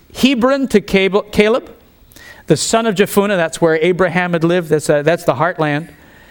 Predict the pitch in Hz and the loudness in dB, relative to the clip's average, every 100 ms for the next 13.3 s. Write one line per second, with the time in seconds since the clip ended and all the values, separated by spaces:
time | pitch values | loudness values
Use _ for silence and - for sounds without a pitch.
0 | - - _ - 180 180 165 175 165 156 | -20 -20 _ 0 0 2 0 2 0 -2
1 | 180 - - - 180 196 165 254 254 254 | -8 -10 -12 -2 0 2 0 0 0 0
2 | 214 - 220 226 190 175 - 220 233 226 | -2 0 -2 0 0 -2 0 2 2 0
3 | 233 - 165 147 - 170 160 160 - - | -4 -2 -2 -2 -2 0 0 -2 -6 -2
4 | 160 - 202 196 160 175 202 185 165 156 | -2 0 0 0 0 0 0 0 -2 0
5 | 208 190 156 156 156 135 185 175 180 135 | 0 0 0 0 -2 0 0 2 0 0
6 | 151 170 143 117 - - - 143 156 151 | 0 2 0 -4 -10 -10 -4 0 0 0
7 | - 185 165 - 170 160 143 139 147 - | 0 0 0 0 0 0 0 -2 -2 -6
8 | - 143 147 123 151 147 127 139 120 127 | -2 -2 0 0 0 0 -2 -4 -2 -6
9 | 113 - - - - _ _ - 170 202 | -6 -12 -20 -20 -20 _ _ -4 -2 0
10 | 277 302 - 202 175 180 170 208 196 - | 0 0 2 2 2 0 2 2 2 -2
11 | 156 - 190 208 214 220 180 143 - 190 | -4 -2 -2 0 -2 -2 -2 -4 -2 -2
12 | 202 185 151 165 185 185 170 180 180 165 | 0 -2 -2 0 2 2 2 2 2 -2
13 | 147 - | -4 -10